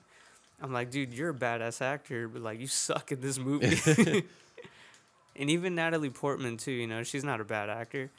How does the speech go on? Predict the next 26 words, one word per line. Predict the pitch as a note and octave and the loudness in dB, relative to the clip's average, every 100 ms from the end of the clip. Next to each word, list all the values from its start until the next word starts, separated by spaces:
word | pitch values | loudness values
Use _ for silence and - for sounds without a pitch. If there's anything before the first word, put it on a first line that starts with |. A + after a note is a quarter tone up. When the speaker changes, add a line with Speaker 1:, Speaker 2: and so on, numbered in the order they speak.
| - - | -16 -2
Speaker 1:
Or | - | 2
Speaker 2:
Yeah. | C#3 | 4
Speaker 1:
bad | A#2+ A#2 | 2 2
actress. | A#2 - C3+ - - - - - _ - - _ _ _ - - | -2 -4 -6 -8 -14 -20 -20 -20 _ -20 -20 _ _ _ -10 -4
Speaker 2:
Yeah, | F2 F2 - | -2 -2 -4
it, | F2+ - | -6 0
it | |
was, | G2+ G2 G2+ | 0 2 0
again, | - A2 G#2+ | 2 4 4
it | G#2 | 4
was | G#2 | 4
probably | A2+ G#2+ F#2+ | 6 6 6
just | - | 2
more | F#2 F2+ | 2 4
so | - F#2 | 4 4
having | F2+ F2 F2 E2+ - - F#2 | 4 2 0 -4 -12 -6 -2
a | |
little | F2+ E2+ | 0 2
bit | E2 - _ _ _ - | -2 -4 _ _ _ -6
too | - F#2 | -4 0
many | F2 F2 | 0 0
known | E2 D#2+ E2 | 0 2 2
actors, | D#2+ E2+ - E2 E2+ - | 0 -2 -2 -2 -2 -4
kind | - E2+ E2+ | -6 -4 0
of. | F2 F#2 | 0 -2
Speaker 1:
Yeah. | C3 A#2+ A2+ A2+ | -4 -4 -4 -8